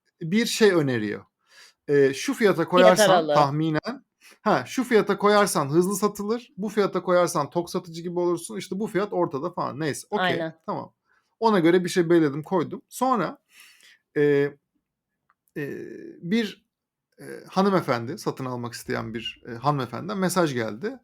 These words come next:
Speaker 1: Ondan sonra dedik işte, "Şu kadar olur mu?" falan filan. E, tamam işte şu, anlaştık.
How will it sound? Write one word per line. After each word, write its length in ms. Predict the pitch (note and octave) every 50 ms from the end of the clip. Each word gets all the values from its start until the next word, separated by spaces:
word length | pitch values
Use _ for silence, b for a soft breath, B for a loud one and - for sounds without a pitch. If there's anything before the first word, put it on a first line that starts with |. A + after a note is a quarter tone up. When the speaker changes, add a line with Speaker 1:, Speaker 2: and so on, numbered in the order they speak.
| _
Speaker 1:
Ondan 280 | - D#3+ D#3+ D#3+ D#3 D3+
sonra 180 | D#3 G#3 G3+ G3
dedik 220 | A3 F#3+ F3 -
işte, 300 | - - - - F#3 - - _ _ _ _ _ _ - -
"Şu 160 | - - -
kadar 180 | F#3 F3+ C#3+ D#3
olur 220 | E3+ E3+ D#3 B2
mu?" 120 | G#2+ B2 E3
falan 320 | - - D3 B2+ A#2+ -
filan. 220 | - F#3 G#3+ G3+ F3+
E, 60 | E3 D#3+ F3 F#3 G#3+ - -
tamam 220 | G3+ E3+ C3+ A#2+
işte 220 | A2+ - - - F3+
şu, 160 | - - - _ _ _ _ -
anlaştık. 640 | - F3+ F3+ E3 C3+ A#2 - - - - C4+ _ _